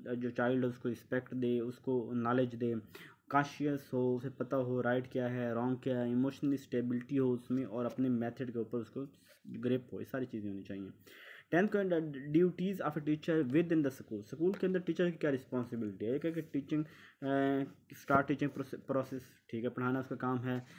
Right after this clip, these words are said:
Daily जो teaching जो उसने करनी है उसके लिए prepare हो के आए, और आपस में जो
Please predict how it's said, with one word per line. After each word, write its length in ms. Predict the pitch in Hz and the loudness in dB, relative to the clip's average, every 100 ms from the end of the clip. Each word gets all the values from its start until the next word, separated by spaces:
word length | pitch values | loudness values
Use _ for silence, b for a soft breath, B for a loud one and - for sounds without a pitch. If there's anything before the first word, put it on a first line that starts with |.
| B B | B B
Daily 340 | 135 151 160 160 | 2 4 6 4
जो 140 | 147 | 4
teaching 500 | 143 143 156 147 139 | 2 -2 2 2 2
जो 120 | 139 | 0
उसने 200 | 135 135 | 0 -2
करनी 260 | 123 131 139 | 2 4 4
है 80 | 131 | 2
उसके 280 | 127 139 127 123 123 | -2 -2 -2 -2 -2
लिए 120 | 127 | 0
prepare 400 | 123 135 127 139 | 0 -2 0 2
हो 180 | 127 123 | 2 -2
के 160 | 123 131 | 0 0
आए, 340 | 120 120 120 117 | 2 2 0 -6
और 240 | 127 123 - | -4 -4 -4
आपस 440 | 117 120 - 131 131 | -4 -6 -2 -4 0
में 160 | 127 | 0
जो 200 | 123 127 | 2 0